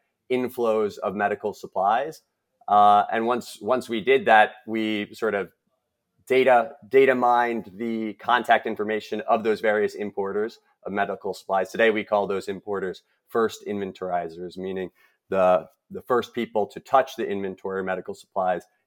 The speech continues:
in the United States. Um, and we handed off those contacts from those first inventorizers directly to, you know, pretty much every and any frontline worker who was having supply chain issues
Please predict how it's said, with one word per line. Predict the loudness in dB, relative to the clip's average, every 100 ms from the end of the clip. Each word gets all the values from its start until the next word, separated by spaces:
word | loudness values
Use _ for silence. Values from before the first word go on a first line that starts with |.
| -8
in | -4
the | -2
United | -2 -4 -6 -10
States. | -14 -14 -16 _ _ _ _ -6
Um, | 0 0 0 -6 -14 _
and | 6 6 6 2 -4 _ -4
we | 2
handed | 6 6 8
off | 8 8 6
those | 0 0
contacts | -2 -2 0 0 0
from | -2 -6
those | -6
first | -2 -4 -2
inventorizers | -6 -8 -8 -6 -6 -4 -6 -8 -10 _ 0
directly | 2 2 0 -2
to, | 0 0 -2 _ _
you | 0
know, | 2 0 -2 -2
pretty | 2
much | 4 2 2 4
every | 4 4 2 2
and | -2
any | -4 -2 -2 -4
frontline | -6 -6 -2 -2 -2
worker | -2 -4 -4 -6 -4
who |
was | -4 0
having | 0 0
supply | -2 0 0
chain | -2 -6
issues | -8 -8 -8 -8 -12